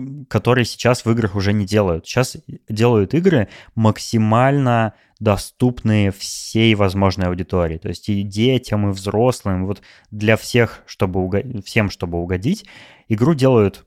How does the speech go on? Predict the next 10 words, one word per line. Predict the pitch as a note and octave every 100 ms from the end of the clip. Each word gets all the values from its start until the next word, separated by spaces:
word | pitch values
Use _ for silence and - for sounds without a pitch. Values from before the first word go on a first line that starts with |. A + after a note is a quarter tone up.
| -
максимально | D3 - A2+ G2+ F2+
простой, | - G2+ - C3+ F#3 G#3+ -
быстро | A2 A2+ - -
проходящейся, | - G2 - G2 D#3 G#3 E3+ D3+ C#3 B2+ - _ _ -
максимально | G#2 - A2 A2 G2+ F#2+
линейной, | F#2 F#2+ A#2 E3+ G3 F3 F3 _ _ -
незатейливой, | A2 G2+ G2 C#3+ F#3 F3+ D#3+ C#3
глупой, | A2+ A#2 F3+ E3 C#3+ C3+ _ -
э, | C#3 C3+ - B2+
максимально | - B2 C3 B2+ B2+ A#2+ B2+ - C3 C3 A#2 A2 G2+ G2 F#2